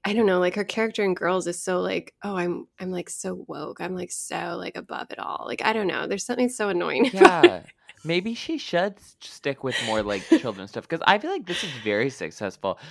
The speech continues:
Speaker 2: And, I mean, I
Speaker 1: Yeah.
Speaker 2: obvious-, I obviously don't have a daughter, but I feel like if I had, like, a, you know, twelve-year-old or whatever, that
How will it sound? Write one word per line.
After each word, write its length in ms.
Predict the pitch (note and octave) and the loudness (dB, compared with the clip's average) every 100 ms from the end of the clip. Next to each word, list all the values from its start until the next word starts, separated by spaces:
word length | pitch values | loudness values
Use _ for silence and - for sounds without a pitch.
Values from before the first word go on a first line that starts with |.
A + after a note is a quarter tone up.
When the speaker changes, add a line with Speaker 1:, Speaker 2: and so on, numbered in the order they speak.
| C#3+ | -4
Speaker 2:
And, 100 | F#3 | -2
I 40 | |
mean, 120 | F#3 F3 | -2 0
I 180 | F3+ - | 4 4
Speaker 1:
Yeah. 0 | |
Speaker 2:
obvious-, 260 | - D#3 - | 4 -4 0
I 240 | A2+ A#2 C3 | 4 4 4
obviously 380 | B2 A2 - G#2+ | -2 -6 -12 -6
don't 200 | G#2+ F#2 | -6 -6
have 280 | - F2 A#2 | -2 -2 -2
a 60 | |
daughter, 300 | C#3 D3+ F3 | 2 2 2
but 100 | C#3+ | 2
I 100 | C3 | 0
feel 160 | C3+ D#3+ | 0 -2
like 140 | F3+ | -2
if 100 | D3 - | -4 4
I 200 | G3+ - | 6 6
had, 360 | - F2+ F#2+ | 4 2 2
like, 180 | G#2 F#2+ | 0 0
a, 180 | G2 F2+ - _ _ - | 0 0 -4 _ _ -8
you 100 | B2 | -4
know, 120 | G#2 | -4
twelve-year-old 840 | G2 - F#2+ G2+ A2+ A#2 A#2 A#2+ B2 | -4 2 4 4 2 0 2 2 0
or 80 | B2+ | 0
whatever, 400 | C3 C#3 D#3+ D3+ | 4 4 2 0
that 300 | B2 A2 | 0 -2